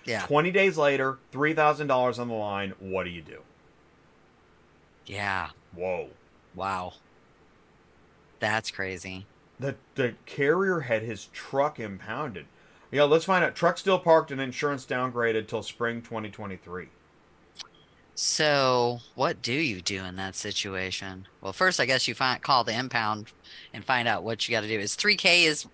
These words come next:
Speaker 1: is three K what he has to pay to get it out?
Speaker 2: I
Speaker 1: You
Speaker 2: mean,
Speaker 1: think?
Speaker 2: which, I don't know. Yeah, I don't, we're missing a lot of details.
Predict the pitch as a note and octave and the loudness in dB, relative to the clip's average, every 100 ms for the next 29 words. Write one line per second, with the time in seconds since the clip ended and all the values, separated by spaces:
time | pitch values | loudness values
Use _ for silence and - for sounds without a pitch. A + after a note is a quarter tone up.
0 | - - - - D#3 - G#3+ F#3+ G3 F3+ | -16 -16 -14 -4 0 2 2 2 4 4
1 | D#3+ C#3+ D3+ C#3+ C#3 - - C#3+ D3 C3 | 4 2 2 4 4 2 0 0 0 0
2 | A#2 G2 G2 G3 - - - _ B2 C#3 | 0 2 4 4 2 -6 -20 _ 0 2
3 | C#3 C3+ C3 - _ _ - C#3+ D#3+ D3+ | 2 2 -2 -10 _ _ 0 8 8 6
4 | - - - _ _ _ _ - C#3+ F3+ | -4 -4 -12 _ _ _ _ 6 8 8
5 | C3+ A#2+ C3+ A#2+ A#2 C3+ D3 B2 F2+ C#3 | 6 4 4 4 4 6 8 6 4 0
6 | - _ _ _ _ _ _ _ _ - | -2 _ _ _ _ _ _ _ _ 2
7 | C#3 D#3+ F#3+ G#3+ G3 E3 C#3 C3+ B2 A2 | 8 10 10 8 6 6 8 6 6 -2
8 | _ A2+ G2+ - C#2 - - | _ -10 -10 -10 -12 -14 -20